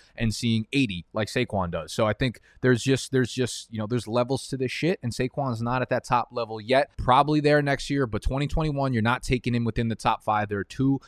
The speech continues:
many risks involved. Michael Thomas next up on the list. I can only say this so many times this offseason, okay? And I don't really know what's going on with Michael Thomas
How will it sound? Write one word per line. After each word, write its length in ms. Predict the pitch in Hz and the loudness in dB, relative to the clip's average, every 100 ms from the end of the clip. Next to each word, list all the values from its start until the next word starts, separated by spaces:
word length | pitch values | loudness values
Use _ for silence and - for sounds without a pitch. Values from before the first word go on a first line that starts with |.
| _ - | _ -4
many 300 | 113 117 117 - _ | 0 2 0 -4 _
risks 360 | 110 117 - - _ | -2 -2 -2 -14 _
involved. 540 | 101 98 135 156 160 - | -8 2 6 8 6 0
Michael 320 | 95 135 139 | 0 2 2
Thomas 400 | 135 135 131 123 | -2 -2 -4 -4
next 240 | 120 120 - | -2 -2 -2
up 160 | 117 | -2
on 120 | 117 117 | 0 -2
the 60 | |
list. 420 | 104 104 - - - | 0 -2 -4 -10 -4
I 100 | 120 | -4
can 140 | - | -2
only 200 | 131 131 | -2 -2
say 180 | 123 131 | -2 0
this 140 | 120 - | 0 -2
so 120 | 117 | -2
many 200 | 110 104 | -2 -4
times 340 | 110 107 98 | -4 -4 -2
this 120 | 95 | -2
offseason, 440 | 98 95 - 90 87 | 0 0 -2 -10 -10
okay? 300 | 87 123 123 - - - | -2 0 0 -4 -20 -8
And 100 | 110 - | -8 4
I 60 | 170 | 4
don't 180 | 196 135 | 6 4
really 240 | 131 113 | 4 4
know 160 | 107 113 | 4 4
what's 160 | 117 | 4
going 200 | - 120 | 2 0
on 100 | 120 | 0
with 100 | 117 | 0
Michael 240 | 120 117 117 | 0 -2 -2
Thomas 320 | 127 123 | -2 0